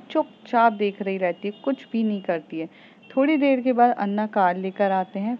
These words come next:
वो अपनी कार पे बैठती है और कृषा के घर पे चली जाती है। जैसे ही घर पे जाती है और वहाँ पे, अ, डोर वो लॉक कर देती है, कृषा कहती है, "आहाना, मेरी बात तो सुनो, बीबी, मुझे बात तो क्लियर करने दो।"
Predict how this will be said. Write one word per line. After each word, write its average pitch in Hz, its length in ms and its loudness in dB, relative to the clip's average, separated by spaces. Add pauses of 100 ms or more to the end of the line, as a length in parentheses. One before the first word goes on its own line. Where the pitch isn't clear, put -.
वो 202 60 -2
अपनी 190 240 -4
कार 175 280 0
पे 185 140 -6
बैठती 165 480 -4
है 220 180 0 (380)
और 254 120 2
कृषा 226 320 0
के 233 140 0
घर 196 220 0
पे 185 120 -4
चली 175 240 -6
जाती 156 240 -4
है। 160 60 -12
जैसे 170 320 -2
ही 214 60 -8
घर 214 140 2
पे 196 160 -4
जाती 170 440 -2
है 185 140 0 (460)
और 196 460 4
वहाँ 202 320 2
पे, 285 100 6
अ, 190 400 0 (120)
डोर 208 180 4
वो 220 120 0
लॉक 180 300 0
कर 220 200 0
देती 202 380 -4
है, 269 140 -2 (720)
कृषा 220 220 -2
कहती 214 300 0
है, 214 60 -2
"आहाना, 254 360 2
मेरी 269 220 2
बात 214 340 2
तो 262 100 -2
सुनो, 233 380 -2 (440)
बीबी, 254 200 2
मुझे 302 260 4
बात 214 360 4
तो 277 100 2
क्लियर 233 340 2
करने 208 380 -2
दो।" 190 260 -2